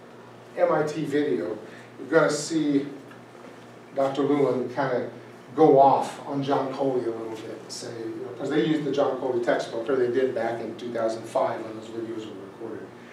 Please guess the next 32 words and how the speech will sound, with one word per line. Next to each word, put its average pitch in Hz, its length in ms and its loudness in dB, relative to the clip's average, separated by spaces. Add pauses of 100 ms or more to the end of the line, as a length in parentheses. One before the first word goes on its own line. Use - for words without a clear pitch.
(280)
And 135 100 0
he's 143 140 0
gonna 139 200 2
go 131 240 8
off 131 220 8
on 123 140 0
it - 20 -4
and 117 100 -8
say, 127 100 -6
"Well, 131 180 0
uh, - 640 -10 (180)
Professor 185 360 4
John 180 260 8
Coley 233 260 4
doesn't 190 260 4
really 185 180 4
understand 170 500 2
how 139 100 -2
inductors 208 500 0
work." - 120 -10 (200)
You - 60 -10
know, - 60 -10 (320)
they 117 80 -12
have 120 160 -12
a 107 200 -12
little - 160 -10
axe 120 280 -10
to 135 60 -6
grind 113 360 -4
with 113 180 -10
each 117 100 -10
other. 110 240 -8